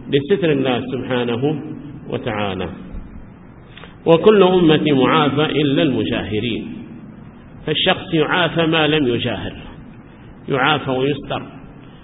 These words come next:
ما لم يجاهر، فإن جاهر وصار يتبجح بالشر، فعلت وفعلت، فإن الله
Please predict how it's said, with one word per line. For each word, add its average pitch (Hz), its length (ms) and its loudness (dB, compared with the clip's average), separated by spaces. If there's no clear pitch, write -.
ما 147 280 2
لم 160 220 2
يجاهر، 104 480 -2
فإن 170 500 6
جاهر 156 720 4
وصار 160 460 0
يتبجح 151 680 0
بالشر، 156 380 -2
فعلت 151 440 -2
وفعلت، 147 580 -2
فإن 151 320 -2
الله 147 260 -2